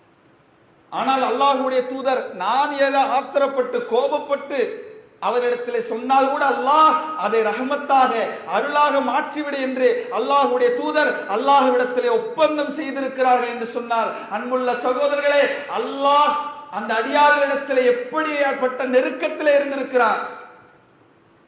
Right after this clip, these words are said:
அதனால்தான் நபிகள் நாயகம் ஸல்லல்லாஹு அலைஹி வஸல்லம் அவர்கள் சொன்னார்கள்,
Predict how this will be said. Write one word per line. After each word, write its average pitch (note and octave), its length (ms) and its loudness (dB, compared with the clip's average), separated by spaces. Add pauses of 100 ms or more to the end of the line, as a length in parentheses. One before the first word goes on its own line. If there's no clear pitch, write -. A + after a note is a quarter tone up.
(3750)
அதனால்தான் B3 540 0
நபிகள் C4 380 -4
நாயகம் B3 380 0
ஸல்லல்லாஹு C4 480 0
அலைஹி B3 140 4
வஸல்லம் B3 300 0
அவர்கள் A#3+ 300 0
சொன்னார்கள், B3+ 480 2